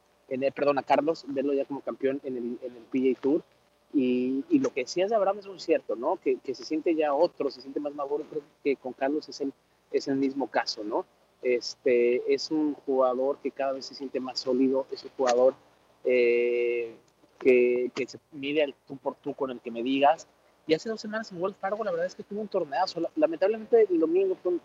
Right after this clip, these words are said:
fue un cierre muy, muy complicado para él. Eh, pero por ahí el, el viernes, el sábado, logró tener rondas interesantes, sobre todo la del viernes, y que le tocó jugar por la tarde, sopló mucho, mucho, mucho viento,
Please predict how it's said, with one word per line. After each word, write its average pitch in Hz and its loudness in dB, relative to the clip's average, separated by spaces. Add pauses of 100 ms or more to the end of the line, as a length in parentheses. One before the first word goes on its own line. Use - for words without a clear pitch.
fue 175 -2
un 165 -4
cierre 170 -2
muy, 180 -2
muy 170 -8
complicado 135 -4
para 131 0
él. 180 2 (480)
Eh, 139 4 (100)
pero 143 -4
por 147 -6
ahí 185 2
el, 349 -2
el 277 -4
viernes, 190 0
el 131 -12
sábado, 180 -6
logró 156 -2
tener 190 -6
rondas 190 -6 (340)
interesantes, 151 -6
sobre 170 -6
todo 254 -8
la 269 -6
del 180 -2
viernes, 165 0
y - -4
que 147 0
le 139 2
tocó - 0
jugar 196 2
por 180 -2
la 151 0
tarde, 170 -2
sopló 170 0
mucho, 190 0
mucho, 175 -4 (200)
mucho 214 -4
viento, 160 0